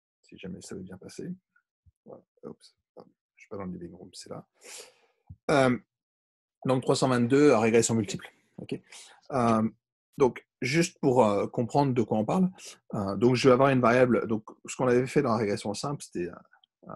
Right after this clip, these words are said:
un graphique, euh, relativement simple où j'avais, euh, en abscisse la variable qui m'intéressait, qu'on appelait X,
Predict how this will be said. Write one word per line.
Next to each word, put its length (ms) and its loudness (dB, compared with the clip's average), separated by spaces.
un 140 -10
graphique, 580 -8
euh, 240 -10
relativement 640 -8
simple 280 -8
où 160 -4
j'avais, 540 0
euh, 320 -6
en 180 -6
abscisse 720 -8
la 140 -4
variable 280 2
qui 140 -6
m'intéressait, 560 -2
qu'on 120 -4
appelait 280 -6
X, 400 -8